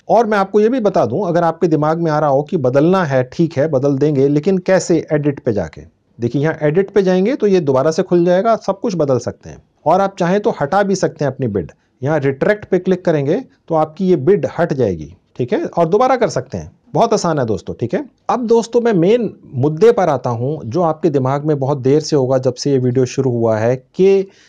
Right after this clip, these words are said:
हम वो आर्टिकल या कंटेंट कैसे निकालेंगे या बनाएंगे जो हम इस क्लाइंट को बेचकर एक हज़ार डॉलर कमा लेंगे, क्योंकि हमें खुद को तो कंटेंट राइटिंग करनी नहीं आती है।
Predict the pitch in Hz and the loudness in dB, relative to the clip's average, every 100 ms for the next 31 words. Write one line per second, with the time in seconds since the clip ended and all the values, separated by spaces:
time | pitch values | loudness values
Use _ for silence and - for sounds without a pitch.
0 | _ _ - 226 190 175 131 123 220 - | _ _ -4 -2 -2 -6 -6 0 0 0
1 | 135 143 151 208 214 131 - _ - 131 | -4 -4 -2 0 2 2 0 _ -10 0
2 | 175 175 151 151 151 233 - _ - 165 | 0 0 -2 -2 0 -2 -2 _ -2 -2
3 | 160 247 208 180 156 143 147 147 151 143 | 0 0 0 0 0 0 0 2 2 2
4 | 123 127 147 131 95 71 - - 95 226 | 0 0 0 0 -4 -6 -14 -10 0 2
5 | 247 - 170 170 - 202 - - 156 160 | 2 -2 -4 -4 -4 -6 -4 -2 0 0
6 | 156 - 143 104 156 160 - 139 131 165 | 0 -2 -2 2 2 0 0 0 0 -2
7 | 156 147 143 127 120 123 120 113 110 107 | -2 0 0 0 0 0 -2 -4 -2 -2
8 | 98 80 - _ - 180 226 - 214 202 | -4 -8 -14 _ -4 -2 -2 -2 0 0
9 | 196 - 240 240 - 127 107 - _ 190 | -2 -2 -2 -2 0 0 0 -4 _ -6
10 | 185 151 147 202 202 143 131 185 175 160 | -2 -4 0 0 0 0 0 0 0 0
11 | 202 240 269 311 156 139 107 78 | 0 0 -2 -2 -2 -2 -2 -6